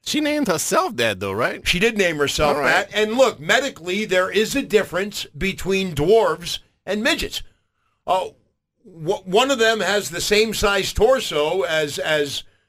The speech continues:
Speaker 2: regularly sized people and just has shorter arms and legs uh, the other one is short all over.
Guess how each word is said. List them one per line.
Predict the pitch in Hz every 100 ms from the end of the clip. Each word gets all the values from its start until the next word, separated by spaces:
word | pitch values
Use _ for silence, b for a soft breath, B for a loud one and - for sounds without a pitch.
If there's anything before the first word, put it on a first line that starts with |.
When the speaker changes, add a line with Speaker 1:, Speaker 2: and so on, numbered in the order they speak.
| _ _
Speaker 2:
regularly | 123 214 247 233 175 160
sized | 135 151 135 131
people | - 135 - 151 165 b b b
and | 143
just | 143 170 -
has | 170 147
shorter | - 185 185 165 165
arms | 165 175 170 131
and | 147
legs | 165 208 165 151 - _ _ _ _ -
uh, | 165
the | 175 180
other | 226 294
one | 240 190 190 190 _ _ _ -
is | 156
short | - - 196 202 202
all | 185 175
over. | 175 156 -